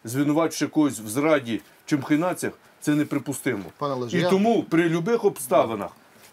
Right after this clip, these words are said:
Speaker 1: я п-, звертаюся до вас. Лишіть в спокої, відповідно, своїх лідерів, займіться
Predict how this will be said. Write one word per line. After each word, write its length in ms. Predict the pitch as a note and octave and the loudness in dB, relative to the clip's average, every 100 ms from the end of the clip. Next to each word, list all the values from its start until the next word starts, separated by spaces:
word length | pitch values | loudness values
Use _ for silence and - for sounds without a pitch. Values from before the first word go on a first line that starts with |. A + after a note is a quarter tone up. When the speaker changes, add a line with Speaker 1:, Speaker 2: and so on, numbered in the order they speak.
| _ _ _ _ | _ _ _ _
Speaker 1:
я 380 | B2+ E3 D#3 D3+ - | 2 4 4 4 -2
п-, 140 | - - | -4 -2
звертаюся 560 | C#3 C#3+ G3+ F#3 F3 | -2 2 2 2 0
до 140 | D3 C3+ | 0 0
вас. 320 | A2 E2 - - _ - - - - | -2 -4 -12 -18 _ -20 -20 -14 -4
Лишіть 440 | B2 C3+ G3+ G3 | -2 0 -2 -4
в 40 | |
спокої, 680 | - - F#3 F#3 D3 G#2+ G2 - - - _ _ A2 | -6 -2 0 0 -2 -2 -4 -6 -18 -20 _ _ -10
відповідно, 720 | C3 C#3 C#3 E3 C3 A#2+ G2+ - | -8 -6 -4 -4 -4 -6 -6 -10
своїх 360 | - D3 C#3 B2+ | -6 -2 -2 -2
лідерів, 380 | E3 C#3+ A2 G2+ - - - - | -4 -4 -6 -6 -10 -20 -20 -14
займіться 760 | G#2 C3+ F3 F3+ - C3 G#2 | -4 0 0 -2 -2 0 0